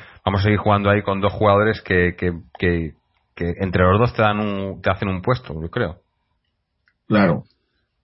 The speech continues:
Speaker 2: Sí, señor. Estoy de acuerdo contigo a nivel general en eso, eh, eh, en el tema de que entre los dos hacen un,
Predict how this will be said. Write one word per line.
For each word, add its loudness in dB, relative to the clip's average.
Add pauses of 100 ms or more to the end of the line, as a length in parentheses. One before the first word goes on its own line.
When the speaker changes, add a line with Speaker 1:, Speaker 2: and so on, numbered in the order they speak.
(120)
Speaker 2:
Sí, -2
señor. 2 (100)
Estoy -4
de 4
acuerdo 2
contigo 2
a 4
nivel 2
general 0
en -4
eso, -10
eh, -12 (600)
eh, -2 (580)
en 4
el 4
tema 4 (300)
de 4
que 2
entre 2
los 2
dos 0
hacen 2
un, -4